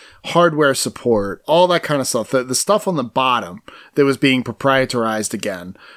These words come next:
uh, because we were just getting to the point where, like, firmwares for laptops were starting to be liberated in, in, in those years. So I thought we've totally liberated the bottom. I wasn't paying attention to the top at all, like, the, the application area,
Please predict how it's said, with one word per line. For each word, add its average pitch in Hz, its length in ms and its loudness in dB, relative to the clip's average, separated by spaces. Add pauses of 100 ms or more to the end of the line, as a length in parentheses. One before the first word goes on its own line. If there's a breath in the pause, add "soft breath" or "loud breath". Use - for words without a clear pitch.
(140 loud breath)
uh, 123 360 0
because 151 280 2
we 170 80 8
were 165 60 4
just 226 220 0
getting 190 180 0
to 151 60 -2
the - 40 -10
point 156 160 4
where, 135 140 4
like, 131 160 2
firmwares 127 720 0
for 123 240 2
laptops 151 520 0
were 123 80 -2
starting 110 280 0
to 107 80 -4
be 104 80 -6
liberated 92 580 -8
in, 101 140 -10
in, 110 300 -10
in 110 80 -8
those 98 260 -8
years. 80 320 -12 (400 loud breath)
So 156 420 2 (1040)
I 185 180 2
thought 196 240 2
we've 151 280 -2
totally 180 400 4
liberated 139 420 4
the 113 80 -2
bottom. 104 480 -4 (320 loud breath)
I 131 120 0
wasn't 185 320 2
paying 165 160 4
attention 135 340 -2
to 120 80 -2
the 117 80 -2
top 95 480 -6
at 120 140 -2
all, 95 480 -4
like, 110 180 -2
the, 113 220 -2
the 113 120 -4
application 117 640 -2 (120)
area, 98 420 -6